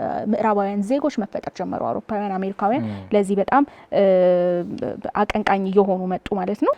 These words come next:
Speaker 1: በነገራችን ላይ አውሮፓም አሜሪካም ለሚደረጉ፣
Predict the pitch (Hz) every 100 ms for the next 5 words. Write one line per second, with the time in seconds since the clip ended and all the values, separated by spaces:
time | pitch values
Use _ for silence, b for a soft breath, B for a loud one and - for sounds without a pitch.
0 | - - 220 208 180 180 214 226 240 -
1 | 349 - - 220 226 254 - 302 311 196
2 | 214 254 - 285 294 285 208 240 240 233
3 | 240 240 240